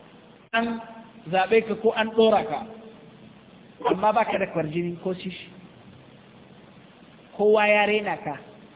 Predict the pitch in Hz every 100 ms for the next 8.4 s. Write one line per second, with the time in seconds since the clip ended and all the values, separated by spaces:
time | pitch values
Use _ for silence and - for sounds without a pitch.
0 | - - - - - - - - 208 226
1 | 240 226 226 226 226 214 226 208 214 -
2 | 185 180 196 180 165 143 190 180 175 180
3 | - - - - - - - - 123 202
4 | 240 240 240 233 220 226 233 202 214 202
5 | 190 190 196 220 196 - - - - -
6 | - - - - - - - - - -
7 | - 165 196 277 - - - - 196 233
8 | 247 226 202 -